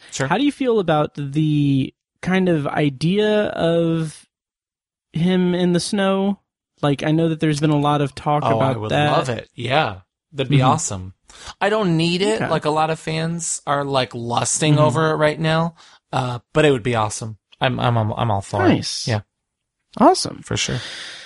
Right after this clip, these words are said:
Speaker 2: Yeah. Well, that is the Scream Factory box set and franchise review of Friday the thirteenth.
Speaker 1: Friday the thirteenth. We did it.
Speaker 2: Yes.
Speaker 1: We made it all the way through.
Speaker 2: Yes. Whew, we did. So, Mike.
Speaker 1: Yes.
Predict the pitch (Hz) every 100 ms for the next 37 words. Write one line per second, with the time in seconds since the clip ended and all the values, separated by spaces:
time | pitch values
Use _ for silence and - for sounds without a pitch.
0 | - - - - - _ - 240 - -
1 | - 156 214 302 359 277 208 247 247 233
2 | 226 - 226 226 208 190 185 170 165 -
3 | 143 - 160 143 139 170 160 160 156 151
4 | 147 - - 147 147 151 139 131 - 135
5 | 131 123 - - - 220 202 180 160 143
6 | 143 - 139 131 - - - _ - -
7 | _ - - - _ _ _ - - 135
8 | 160 165 143 - - 135 143 151 151 139
9 | - 127 135 135 160 208 113 113 - -
10 | - - - - 247 190 113 - - 160
11 | 208 143 147 139 135 127 - - - 233
12 | 233 220 208 - 165 151 - - 123 135
13 | 120 - -